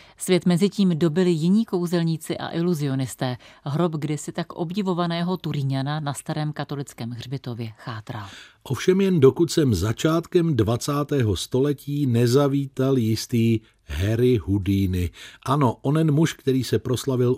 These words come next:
Speaker 2: unikáním z pout, akvárií a svěracích kazajek.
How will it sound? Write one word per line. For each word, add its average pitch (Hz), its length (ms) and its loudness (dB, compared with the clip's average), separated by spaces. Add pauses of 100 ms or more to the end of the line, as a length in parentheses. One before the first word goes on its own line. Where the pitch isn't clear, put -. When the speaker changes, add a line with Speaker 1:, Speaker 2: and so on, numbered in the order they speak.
Speaker 2:
unikáním 110 680 0
z - 100 -10
pout, 165 440 2 (100)
akvárií 120 720 -2 (240)
a 123 120 -4
svěracích 101 600 -4
kazajek. 85 540 -6